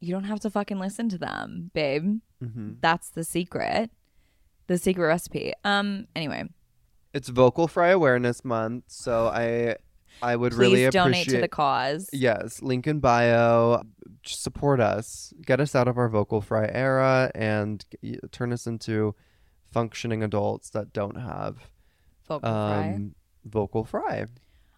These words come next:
Speaker 1: I do want to bring awareness to the fact that if I look ugly today,
Speaker 2: Let's bring awareness.
Speaker 1: let's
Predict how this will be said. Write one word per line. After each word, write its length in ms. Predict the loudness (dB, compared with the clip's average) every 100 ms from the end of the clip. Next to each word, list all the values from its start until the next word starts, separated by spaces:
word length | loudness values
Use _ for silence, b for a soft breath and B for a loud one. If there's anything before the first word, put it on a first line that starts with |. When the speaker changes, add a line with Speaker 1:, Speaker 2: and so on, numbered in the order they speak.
| _
Speaker 1:
I 200 | -2 -2
do 200 | -2 -6
want 320 | -6 -6 -6 -10 -6
to 540 | -4 -2 -2 -4 -6 -12 _ _ _ _
bring 220 | -6 -6
awareness 540 | -6 -8 -8 -10 -14 -14
to 120 | -12
the 120 | -10
fact 280 | -6 -6 -6
that 120 | -6
if 100 | -6 -10 -4
I 180 | -2 -2
look 220 | -4 -8 -6
ugly 360 | -6 -6 -8 -6
today, 160 | -2
Speaker 2:
Let's 240 | -2 0 -2
bring 140 | -2
awareness. 840 | -2 -2 -2 -4 -8 -12 -14 -18 _ -8
Speaker 1:
let's 220 | -8 -8